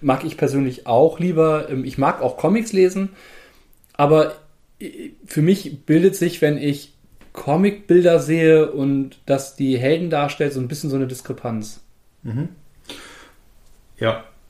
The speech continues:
Speaker 2: also ganz schlimm ist mir das, ähm, Artwork aufgestoßen, zwar immer wieder, und ich hab's nicht geschafft, darüber hinwegzukommen,
Speaker 1: Mhm.
Speaker 2: ähm,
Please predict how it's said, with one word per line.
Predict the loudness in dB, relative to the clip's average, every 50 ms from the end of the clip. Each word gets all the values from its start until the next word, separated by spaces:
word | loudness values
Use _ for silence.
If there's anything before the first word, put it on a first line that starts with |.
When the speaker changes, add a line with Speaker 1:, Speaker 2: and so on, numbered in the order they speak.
| _ _
Speaker 2:
also | -6 -4 -4 -4 -4 -6 -8 -12 -18 -20 _ _ -20 _ _ _ _ _ -20 _ _ _ _ _ _ _ _ -4
ganz | -2 0 0 0 -2 -2 -4
schlimm | -6 -10 -10 -6 -2 -2 -2 -2 -2 -4 -8 -10 -12 -14 -18 -20 _ _ _ _
ist | -12 -10 -10 -10 -8
mir | -6 -6 -4
das, | -4 -4 -4 -4 -6 -10 -14 -18 -18 -18 -20 -20 -20 -20 -20 -20 _ _ _ _ _ -6
ähm, | -4 -4 -2 -2 -2 -4 -4 -4 -4 -6 -6 -6 -8 -8 -10 -10 -12 -14 -14 -16 -16 -16 -18 -18 -20 -20 _ _ _ _ _ -20 -20 _ _ _ _ _ _ _ _
Artwork | -4 -4 -4 -4 -4 -4 -4 -4 -4 -4 -4
aufgestoßen, | -4 -4 -4 -6 -14 -20 -18 -10 -8 -8 -8 -8 -12 -14
zwar | -12 -12 -12 -10 -6
immer | -4 -2 -2 -2 -2
wieder, | -2 -2 -2 -2
und | -4
ich | -6 -8
hab's | -12 -14 -14 -10 -8
nicht | -8 -8 -8 -10
geschafft, | -14 -14 -10 -10 -12 -10 -10
darüber | -12 -12 -10 -8 -8 -8
hinwegzukommen, | -8 -8 -8 -10 -12 -14 -20 -20 -14 -10 -8 -8 -8 -8 -10 -14 -20 _ _ -20 _ _
Speaker 1:
Mhm. | 0 2 4 4 2 0 -4 -12 -20 -20 _ _ _ _ _ _ -8
Speaker 2:
ähm, | -6 -4 -2 -2 -2 -2 -2 -2 -4 -4 -6 -6 -8 -10 -12